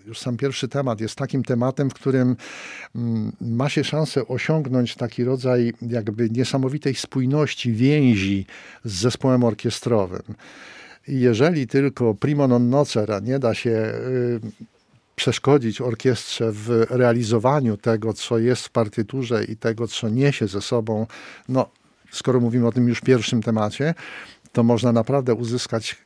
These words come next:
kapitalną więź z zespołem. Mnie się to bodaj chyba dwu-, trzykrotnie udało, y, coś takiego odczuć i to było genialne. Nawiasem mówiąc, jedno z moich wykonań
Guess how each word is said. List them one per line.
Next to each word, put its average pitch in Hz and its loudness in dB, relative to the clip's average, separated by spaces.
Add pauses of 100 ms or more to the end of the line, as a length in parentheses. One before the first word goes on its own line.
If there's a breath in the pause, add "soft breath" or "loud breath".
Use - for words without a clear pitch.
(120)
kapitalną 143 0
więź 107 0
z 104 -12
zespołem. 104 -6 (240 loud breath)
Mnie 127 4
się 127 0
to 117 0 (360 soft breath)
bodaj 113 0
chyba 110 -2
dwu-, 107 -4
trzykrotnie 117 -4
udało, 104 -6 (460 loud breath)
y, 123 0 (280)
coś - -2
takiego 120 0
odczuć 120 -6
i 113 -16
to 120 -4
było 117 0
genialne. 107 0 (100)
Nawiasem 120 0
mówiąc, 131 -2
jedno 127 0
z 107 -8
moich 123 2
wykonań 120 0